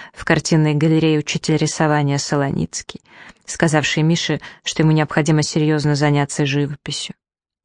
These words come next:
Юрий Петрович с радостью и вниманием выслушивал все эти рассказы, вникая во все мелочи жизни своего сына. Да, это были удивительные беседы, приносившие обоим одинаковое удовлетворение.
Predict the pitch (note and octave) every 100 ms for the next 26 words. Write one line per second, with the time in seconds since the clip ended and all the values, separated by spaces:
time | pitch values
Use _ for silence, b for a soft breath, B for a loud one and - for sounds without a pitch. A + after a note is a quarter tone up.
0 | b b b b b b A3 G#3+ G3+ G3+
1 | G#3 G3 - G3 A3 E3+ - - D3+ C#3+
2 | D3 E3+ F#3 E3+ D#3+ D3+ - E3 D#3+ E3
3 | D3+ D3 D#3+ D3+ D#3+ D3+ - - C#3+ D3
4 | D#3+ B B B - F#3+ G3+ G#3 F3 -
5 | E3+ D#3+ E3 D#3+ - D#3 D3+ D#3+ D3+ D3+
6 | - C#3+ C#3+ C#3+ - - E3+ F3+ F3 _
7 | _ _ _ _ _ b b b b b
8 | b b b b F#3+ A3+ G#3+ G3 E3+ F3
9 | E3+ D#3 E3+ F3+ - D3 C3 C3+ B2+ C3+
10 | - F3+ F#3+ E3 D#3+ - E3 F3 - F#3
11 | - D#3 D3 E3+ D#3+ D3+ C#3+ D3 E3 -
12 | D#3 D3 - C#3+ D3+ D3 C#3 D3 C#3 -
13 | - -